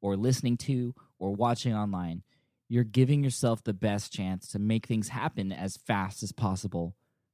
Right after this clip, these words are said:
for you. So learn, but take action and keep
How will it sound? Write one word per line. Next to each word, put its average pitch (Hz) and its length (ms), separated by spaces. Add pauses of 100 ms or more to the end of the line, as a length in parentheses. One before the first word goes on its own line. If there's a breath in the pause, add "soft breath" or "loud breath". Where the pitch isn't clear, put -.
(120)
for 113 80
you. 107 340 (800)
So 120 100
learn, 147 580 (280)
but 135 200
take 175 340
action 127 600
and 110 180
keep 147 300